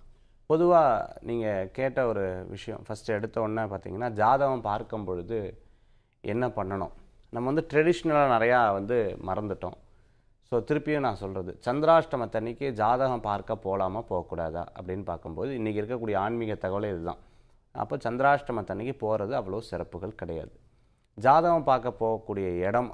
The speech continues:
அப்படிங்கிறது, நீங்க எப்படி ஒரு கோயிலுக்கு போறீங்களோ, அந்த மாதிரி ஒரு முக்கியத்துவமான இடம். அஸ்ட்ராலஜி வந்து நம்ம வந்து, நம்ம பளிச்சோம், கிண்டல், கேலி பேசணும் அப்படின்னு கேட்டிங்கன்னா,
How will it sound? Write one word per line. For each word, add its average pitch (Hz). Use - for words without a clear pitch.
அப்படிங்கிறது, 104
நீங்க 107
எப்படி 139
ஒரு 120
கோயிலுக்கு 123
போறீங்களோ, 92
அந்த 101
மாதிரி 104
ஒரு 98
முக்கியத்துவமான 92
இடம். 80
அஸ்ட்ராலஜி 123
வந்து 113
நம்ம 107
வந்து, 104
நம்ம 101
பளிச்சோம், 104
கிண்டல், 110
கேலி 110
பேசணும் 95
அப்படின்னு 92
கேட்டிங்கன்னா, 87